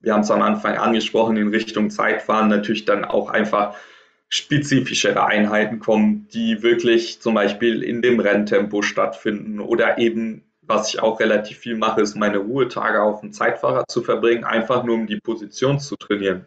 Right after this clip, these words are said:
Gar keine Intensität, gar kein spezielles Intervall, sondern einfach nur eben diese Position, um dann später im Laufe der Saison auch die Leistung in dieser speziellen Position quasi erbringen zu können.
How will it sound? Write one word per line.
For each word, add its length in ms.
Gar 180
keine 220
Intensität, 840
gar 180
kein 340
spezielles 640
Intervall, 640
sondern 360
einfach 360
nur 180
eben 420
diese 380
Position, 680
um 160
dann 180
später 840
im 60
Laufe 280
der 140
Saison 300
auch 220
die 120
Leistung 720
in 360
dieser 360
speziellen 540
Position 920
quasi 760
erbringen 480
zu 180
können. 400